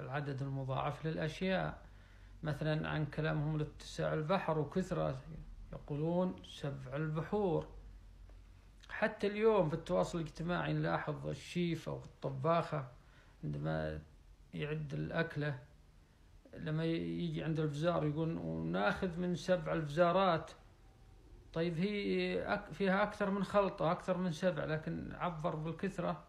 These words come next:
بالسبعية. حتى الكتاب المقدس عندما نزل على محمد صلى الله عليه وسلم خاطب الله سبحانه وتعالى العرب حسب ما هو متعارف عندهم بالسبعية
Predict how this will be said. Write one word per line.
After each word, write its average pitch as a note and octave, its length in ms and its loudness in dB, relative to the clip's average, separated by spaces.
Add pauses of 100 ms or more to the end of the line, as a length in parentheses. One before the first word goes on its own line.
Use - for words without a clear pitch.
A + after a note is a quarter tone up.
بالسبعية. D#3+ 760 -2 (1500)
حتى - 360 -4
الكتاب F3+ 440 2
المقدس F#3+ 720 0
عندما D3+ 340 -2
نزل D#3+ 320 0
على D#3 340 0
محمد D3+ 440 -2
صلى D#3 140 -4
الله D#3 100 2
عليه C#3+ 120 0
وسلم E3+ 480 0 (540)
خاطب F3+ 520 2
الله E3+ 260 6
سبحانه D#3 480 0
وتعالى D3+ 420 2
العرب D3+ 560 -2
حسب D3+ 380 -4
ما D#3 80 2
هو D#3 80 4
متعارف D#3+ 600 2
عندهم D#3+ 400 0
بالسبعية D#3 600 0